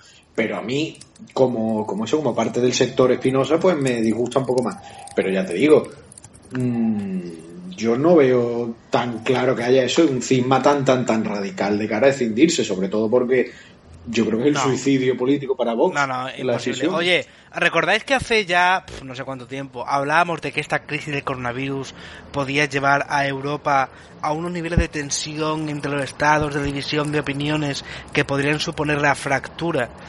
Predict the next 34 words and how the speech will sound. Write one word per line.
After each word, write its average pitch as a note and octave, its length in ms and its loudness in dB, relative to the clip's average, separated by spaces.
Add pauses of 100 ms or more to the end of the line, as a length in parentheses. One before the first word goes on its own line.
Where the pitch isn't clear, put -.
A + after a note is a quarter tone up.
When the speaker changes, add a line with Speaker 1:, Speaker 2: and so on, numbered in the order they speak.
(220)
Speaker 2:
de C3 340 2
lo C3 160 2
que C3 100 0
viene C#3 180 0
siendo D3 260 -2
la C#3 80 0
Unión C3+ 220 -2
Europea? C#3+ 540 0
Speaker 1:
Sí. - 180 -6 (100)
Speaker 2:
Ahora D3+ 240 2
acabamos D3 300 -2
de E3 80 2
salir E3+ 260 2
Speaker 1:
Sí. G3 60 -2
Speaker 2:
de G3 60 0
lo F3 120 0
que D#3 80 -8
se D3 140 -10
llama D3+ 260 2
un F3+ 140 -2
acuerdo E3 380 -4
histórico. D#3 600 -8 (720)
La C3+ 520 2
cumbre E3+ 300 -2
más E3 160 2
larga D3+ 240 0
de C#3+ 100 -2
la C#3+ 60 -2
historia D#3 420 -4
después D3 320 -4
de D3 80 -2
la C#3+ 140 2
de C3 160 -2
Niza, G3 800 2